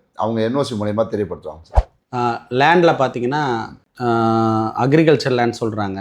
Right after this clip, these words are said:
Speaker 1: ம்.
Speaker 2: அப்புறம் நத்தம் லேண்டுன்றாங்க,
Speaker 1: ம்.
Speaker 2: பட்டான்றாங்க,
Speaker 1: ம்.
Speaker 2: அதுக்கப்புறம் டி டி பி, ரெரான்னு சொல்றாங்க.
Speaker 1: ஆ.
Speaker 2: இது எல்லாத்தையும் வேறுபடுறதுக்கான காரணங்கள் என்ன?
Speaker 1: நத்தம்ன்றது வந்து கிராம குடியிருப்பு பகுதி இல்லையா? ஒவ்வொரு கிராமத்துலேயும் குடியிருப்பு பகுதிக்குன்னே ஒதுக்கப்பட்ட இடம் தான் நத்தம்.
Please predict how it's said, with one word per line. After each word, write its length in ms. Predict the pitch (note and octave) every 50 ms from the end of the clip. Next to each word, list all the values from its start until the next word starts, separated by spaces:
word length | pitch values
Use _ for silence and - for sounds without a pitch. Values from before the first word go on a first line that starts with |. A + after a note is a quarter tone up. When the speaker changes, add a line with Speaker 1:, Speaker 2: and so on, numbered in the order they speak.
| G2+ F#2+
Speaker 1:
ம். 120 | F2+ E2+ - _
Speaker 2:
அப்புறம் 460 | A#2+ A#2+ A2+ B2 B2+ B2+ B2 B2 A#2+ A#2+ A#2+ A#2 A2+ A2+ A2+ A2+ A2 G#2+ G#2+ G#2+ G#2+ A2 - _ _ _
நத்தம் 460 | A#2 A#2+ B2 - - - E3 E3 D3+
லேண்டுன்றாங்க, 640 | C3 A#2+ A#2 A2+ A#2+ A#2 A2 G#2+ G#2 G2+ G2+ G2 G2
Speaker 1:
ம். 200 | G2 F2+ D#2+ D#2 - _ _ - C3+
Speaker 2:
பட்டான்றாங்க, 720 | C3 C3 - D#3 D#3+ D3+ C#3 A#2+ G#2+ G2+ G2 G2 G2 G2 G2+ G#2+ G#2+
Speaker 1:
ம். 200 | G#2 F#2+ D#2 D2 D#2 - _ _ _
Speaker 2:
அதுக்கப்புறம் 460 | C3+ C#3+ D3 C#3 C#3+ C3+ D#3 E3 D3+
டி 140 | C#3 D3 C#3+
டி 140 | C#3 C3+ B2+
பி, 140 | - C#3+ C#3+
ரெரான்னு 380 | B2+ B2 A#2+ A#2 A2+ A2+ A2+
சொல்றாங்க. 340 | A#2 G#2+ G2+ G2+ F#2+ F#2 G2
Speaker 1:
ஆ. 160 | F#2 D#2 D2+ D#2+ - _ _
Speaker 2:
இது 160 | - C3 C3 C3 B2+
எல்லாத்தையும் 360 | C3+ D#3 E3 F#3 F#3 D#3 D#3
வேறுபடுறதுக்கான 640 | E3 E3+ E3 D3+ D3 C#3 A#2+ C3+ A#2+ A#2+ A2+ A2
காரணங்கள் 460 | G#2+ - A2 A#2 A#2 A2+ A2 G2+ F2+ E2+
என்ன? 140 | E2 F2+ - _ _ -
Speaker 1:
நத்தம்ன்றது 640 | - G#2 - - - F3 F3 F3 D3+ C#3+ C3+ B2+ B2
வந்து 180 | A#2+ A#2+ D3 E3 E3+ - A2+
கிராம 320 | G2+ A2 B2+ C#3 D3 D3 D3 C#3+
குடியிருப்பு 360 | - C#3+ D3 D#3 C#3+ A#2 G#2+ G#2+ -
பகுதி 260 | F2+ E2+ F2 E2 -
இல்லையா? 300 | - - - - - - - _ _ _ _ _
ஒவ்வொரு 340 | - G#2+ C3 D#3 F3 E3+ D3+
கிராமத்துலேயும் 680 | B2 A#2+ A#2+ A#2+ A#2+ A#2+ G#2+ G#2 A2 A2 A#2 C#3 F3 G#3 - _ _ _ _ _ _
குடியிருப்பு 440 | _ - C#3+ E3 F3 E3 D#3+ C3+ C#3 B2
பகுதிக்குன்னே 540 | A2+ A#2 A#2+ A#2 A#2 A2 F#2+ A#2+ A2+ B2+ D3 C#3+
ஒதுக்கப்பட்ட 520 | A#2+ A#2 C3 C#3 A#2+ G#2 A#2 F#2+ G#2+ F#2+
இடம் 160 | F#2 F#2 G2 A#2+
தான் 120 | B2+ G#2 E2
நத்தம். 280 | E2+ - _ - -